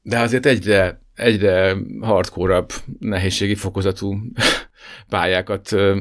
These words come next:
állokkolt a kormánya a, a, a tisztelt érdeklődőknek. Úgyhogy főleg ez a Nyugat-Ausztrália, ez a Perth környéki terület azért az tényleg nem egy ilyen, nem egy ilyen, ö, beugró szintje volt a,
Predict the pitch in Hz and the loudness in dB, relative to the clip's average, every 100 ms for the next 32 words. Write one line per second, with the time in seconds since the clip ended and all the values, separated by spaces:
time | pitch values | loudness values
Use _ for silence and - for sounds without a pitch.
0 | - 95 92 98 98 90 95 101 95 98 | 0 0 0 0 0 0 -2 0 2 2
1 | 95 104 104 - - - 98 98 92 95 | 2 0 -2 -10 -12 -12 -6 -2 0 0
2 | 92 87 95 98 87 - 101 104 98 95 | -2 -2 0 0 -2 -4 -2 0 0 4
3 | 95 101 95 98 104 98 104 104 113 117 | 4 4 2 2 4 4 4 4 2 2
4 | - - - - - 101 107 - 107 123 | -2 -12 -12 -10 -12 -2 -2 0 -2 2
5 | 110 101 98 98 104 95 95 98 87 - | 2 2 0 0 2 2 0 0 -2 -2
6 | 95 98 - - 95 92 92 95 - 101 | -2 -2 -2 0 2 2 0 -2 0 2
7 | 101 101 - 98 95 95 95 104 98 - | 2 0 -2 0 2 -2 0 -2 -2 -6
8 | - - - 101 98 98 101 101 95 - | -16 -14 -4 0 0 0 0 2 0 2
9 | 101 87 92 90 87 85 90 87 95 - | 4 4 2 0 0 0 0 0 -4 -6
10 | - - 98 90 87 87 82 87 87 90 | -16 -10 -6 -6 -6 -4 -4 -2 -2 -2
11 | 92 98 - - 78 95 87 90 92 - | -4 -6 -10 -16 -2 4 4 4 2 2
12 | 92 - 90 82 82 95 | 2 2 2 2 2 2